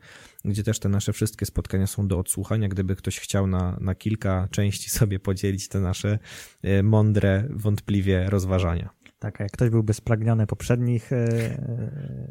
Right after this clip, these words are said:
Speaker 2: e, naszych rozkmin, to jak najbardziej też jest taka możliwość.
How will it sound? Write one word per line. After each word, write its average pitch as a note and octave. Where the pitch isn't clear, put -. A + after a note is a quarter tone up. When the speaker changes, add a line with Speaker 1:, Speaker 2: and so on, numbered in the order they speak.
Speaker 2:
e, A#2+
naszych A#2+
rozkmin, A#2
to A2
jak A2+
najbardziej G#2
też G2
jest G2
taka G2+
możliwość. A2+